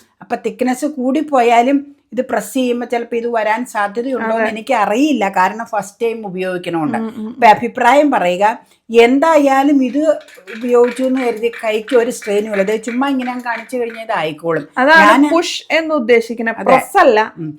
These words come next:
Speaker 2: പുഷ്
Speaker 1: ഞാ-,
Speaker 2: ചോപ്പർ.
Speaker 1: ആ, ഞാൻ എന്നാ ചെയ്യണെന്ന് വെച്ച് കഴിഞ്ഞാൽ ഇത് ഇങ്ങനെ അങ്ങ് ഞെക്കും.
Speaker 2: ആഹാ.
Speaker 1: ഇങ്ങനെ അങ്ങ് ഞെക്കുമ്പോഴേക്കും അപ്പൊ ഇത് പൊങ്ങിയിരിക്കും, പിന്നെ അത്
Speaker 2: ആ.
Speaker 1: സ്റ്റക്ക് ആവും.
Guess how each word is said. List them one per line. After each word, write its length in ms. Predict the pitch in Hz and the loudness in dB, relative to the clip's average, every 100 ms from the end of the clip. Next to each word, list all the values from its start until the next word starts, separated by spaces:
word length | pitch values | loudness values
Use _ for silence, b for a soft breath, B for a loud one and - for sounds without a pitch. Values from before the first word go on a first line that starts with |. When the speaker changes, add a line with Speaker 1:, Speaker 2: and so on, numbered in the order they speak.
| - | 2
Speaker 2:
പുഷ് 180 | 427 | 2
Speaker 1:
ഞാ-, 120 | 233 226 | 2 2
Speaker 2:
ചോപ്പർ. 320 | 254 214 196 | 2 2 2
Speaker 1:
ആ, 180 | 170 160 | 2 2
ഞാൻ 360 | 190 190 226 302 | 0 2 4 4
എന്നാ 180 | 294 | 4
ചെയ്യണെന്ന് 320 | 294 285 269 262 | 4 2 2 0
വെച്ച് 140 | 262 | 0
കഴിഞ്ഞാൽ 160 | 254 247 | -2 -2
ഇത് 80 | |
ഇങ്ങനെ 340 | 233 220 240 269 | -4 -4 -4 -4
അങ്ങ് 140 | 226 | -6
ഞെക്കും. 420 | 214 156 - 196 - | -8 -8 -8 -10 -8
Speaker 2:
ആഹാ. 360 | 247 262 285 302 | -6 2 4 6
Speaker 1:
ഇങ്ങനെ 180 | 294 | 6
അങ്ങ് 180 | 285 285 | 6 4
ഞെക്കുമ്പോഴേക്കും 400 | 254 - 262 262 | 2 -2 0 2
അപ്പൊ 140 | 233 233 | 2 4
ഇത് 200 | 240 240 | 4 4
പൊങ്ങിയിരിക്കും, 540 | 226 214 240 208 170 190 | 2 2 0 -2 -4 -4
പിന്നെ 180 | 240 | -2
അത് 140 | 233 240 | 0 -2
Speaker 2:
ആ. 20 | |
Speaker 1:
സ്റ്റക്ക് 360 | 233 185 175 180 | -2 -6 -4 -2
ആവും. 160 | 143 | -2